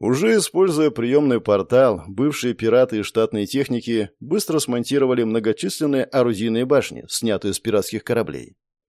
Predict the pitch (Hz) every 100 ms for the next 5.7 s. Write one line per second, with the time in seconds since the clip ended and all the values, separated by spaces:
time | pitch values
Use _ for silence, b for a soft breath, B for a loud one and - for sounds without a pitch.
0 | _ _ _ 135 202 190 226 220 202 202
1 | 196 190 160 190 - 208 202 113 110 104
2 | 117 120 120 110 131 123 139 139 131 131
3 | 135 127 131 123 131 123 - 143 135 117
4 | 113 123 127 127 123 120 120 95 131 120
5 | 135 151 180 180 131 53 -